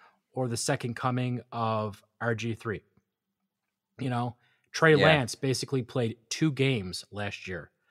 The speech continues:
Speaker 1: He's like, is he the Russell Wilson or is he,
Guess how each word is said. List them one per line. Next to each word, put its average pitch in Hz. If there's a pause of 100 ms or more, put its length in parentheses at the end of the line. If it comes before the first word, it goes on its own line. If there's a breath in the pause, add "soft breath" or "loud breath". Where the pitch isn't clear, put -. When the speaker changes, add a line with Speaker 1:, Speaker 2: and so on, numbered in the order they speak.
(300)
Speaker 1:
He's 131
like, 120
is 120
he 135
the 113
Russell 113
Wilson 135
or 117
is 120
he, 113